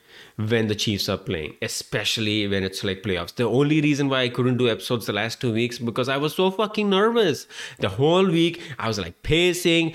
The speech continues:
While I was at work, I was just listening to Chiefs content, you know, Chiefs content nonstop. I was, like, trying to get all the X's and O's. Will they win? Will they not win? Why won't they win?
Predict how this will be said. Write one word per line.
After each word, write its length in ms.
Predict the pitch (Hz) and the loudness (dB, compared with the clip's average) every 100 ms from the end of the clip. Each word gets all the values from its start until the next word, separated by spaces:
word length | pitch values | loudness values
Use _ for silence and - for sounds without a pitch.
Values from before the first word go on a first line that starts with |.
| 180 - | -8 -4
While 180 | 101 | -2
I 40 | 113 | 0
was 180 | 113 113 | 2 0
at 180 | 110 | -2
work, 300 | 110 120 127 | 2 2 2
I 60 | 127 | 0
was 160 | 110 113 | -2 -2
just 160 | - | -2
listening 340 | 107 101 131 113 | -2 0 -2 -2
to 80 | |
Chiefs 400 | 104 - 139 131 | -2 0 0 -2
content, 800 | - 131 131 127 - - 123 110 | -2 -2 -2 -6 -10 -4 -2 2
you 100 | 120 | 2
know, 100 | 120 | 2
Chiefs 280 | - 143 135 | 0 -2 -2
content 420 | 135 127 123 110 | -2 0 0 0
nonstop. 640 | 123 147 147 - - 147 107 | 2 2 0 -2 -2 -2 0
I 80 | |
was, 100 | 107 | -2
like, 200 | 107 104 | -2 -4
trying 200 | - 117 120 | -4 -4 -2
to 60 | |
get 240 | 120 117 - - - - 123 - | -2 -2 -6 -18 -16 -14 -12 -2
all 200 | 139 139 | 0 2
the 140 | 143 | 2
X's 300 | 117 139 127 | 0 -2 0
and 160 | 131 127 | 2 4
O's. 260 | 131 127 | 4 2
Will 160 | 107 110 | 0 0
they 140 | 107 120 | 2 4
win? 440 | 151 147 143 143 | 4 4 4 4
Will 80 | 120 | 2
they 160 | 101 95 | 2 0
not 280 | 104 101 | -2 -2
win? 480 | 147 180 175 170 156 | 2 4 4 4 2
Why 140 | 113 110 | 2 2
won't 280 | 107 104 | 0 0
they 100 | 101 | 0
win? 400 | 101 156 175 170 | 2 2 2 0